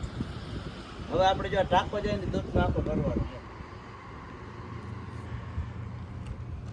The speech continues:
હવે કાયમીને માટે પશુપાલન અને ફેમિલી વ્લોગ શરૂ થાય. વચ્ચે વચ્ચે તલના વ્લોગ આવી જાય. અને હવે તો જો આ કારા પાણા રહ્યા ને,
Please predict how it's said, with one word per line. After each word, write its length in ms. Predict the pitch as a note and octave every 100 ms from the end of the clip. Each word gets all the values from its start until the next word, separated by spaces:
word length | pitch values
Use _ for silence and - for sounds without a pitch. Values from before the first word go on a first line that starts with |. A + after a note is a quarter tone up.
| - - - - -
હવે 160 | D#3+ F#3
કાયમીને 520 | F3+ F#3 G3+ G3+ G3
માટે 300 | F#3+ G3 F#3+
પશુપાલન 800 | F#3+ G3 G#3+ G3+ G3+ G#3 G3+ F#3+
અને 100 | F3+
ફેમિલી 400 | - F3 G#3 G3+
વ્લોગ 280 | F#3+ F#3 F3
શરૂ 220 | E3+ E3
થાય. 260 | F3 F3
વચ્ચે 300 | E3 D#3+ F#3
વચ્ચે 240 | F3 E3 D#3
તલના 360 | E3+ F3+ G3+
વ્લોગ 260 | F#3 F3 D3+
આવી 180 | D3+ D3+
જાય. 200 | D3+ C#3
અને 640 | - - - - - D3
હવે 120 | F3
તો 120 | F#3 F3
જો 120 | F#3+
આ 80 | E3+
કારા 300 | E3+ F3+ F3+
પાણા 360 | E3+ F3+ F#3+
રહ્યા 220 | F#3 G#3
ને, 140 | G#3